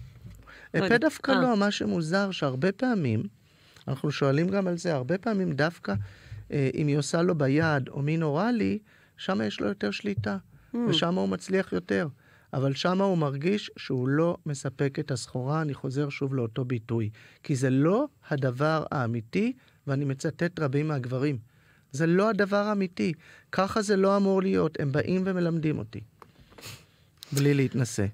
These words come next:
Speaker 1: <laughs> אה, אז, אה, בת-, ב-,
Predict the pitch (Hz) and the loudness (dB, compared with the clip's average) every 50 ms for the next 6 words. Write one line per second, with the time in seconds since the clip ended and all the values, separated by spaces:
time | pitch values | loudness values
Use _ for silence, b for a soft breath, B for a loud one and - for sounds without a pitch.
0 | - _ _ - 185 - 302 214 - - - - - - B B B B B B | -6 _ _ 0 2 2 2 2 0 -8 -14 -16 -18 -20 B B B B B B
1 | B B B B B B B B B B B B B - - 220 214 208 208 170 | B B B B B B B B B B B B B -2 0 2 2 2 2 2
2 | 156 214 220 185 165 214 196 202 - 180 190 170 - | 0 0 0 0 0 -2 -2 -2 -4 -6 -6 -6 -6